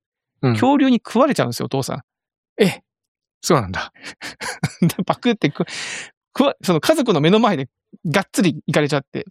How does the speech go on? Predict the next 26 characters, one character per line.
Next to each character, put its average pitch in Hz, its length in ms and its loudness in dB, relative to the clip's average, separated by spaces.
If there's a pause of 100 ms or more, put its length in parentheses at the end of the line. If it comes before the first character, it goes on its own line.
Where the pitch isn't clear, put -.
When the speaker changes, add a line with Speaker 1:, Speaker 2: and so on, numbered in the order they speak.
(140)
Speaker 1:
あ、 - 300 -4 (160)
お 120 260 2
う。 95 140 -10 (640)
Speaker 2:
で、 180 220 2 (340)
も 196 60 4
う - 20 -8
家 - 160 0
族 175 200 -2
は 135 60 0
そ 151 140 -2
こ 151 100 -2
の 143 180 -2
お 170 60 0
父 180 160 2
さ - 100 0
ん 123 40 -2
が 123 40 -6
食 - 160 -2
わ 160 60 4
れ 143 80 -2
て 131 60 -2
る 127 60 -2
間 123 80 -2
に、 131 100 -2
ま 143 100 2
あ、 135 60 -4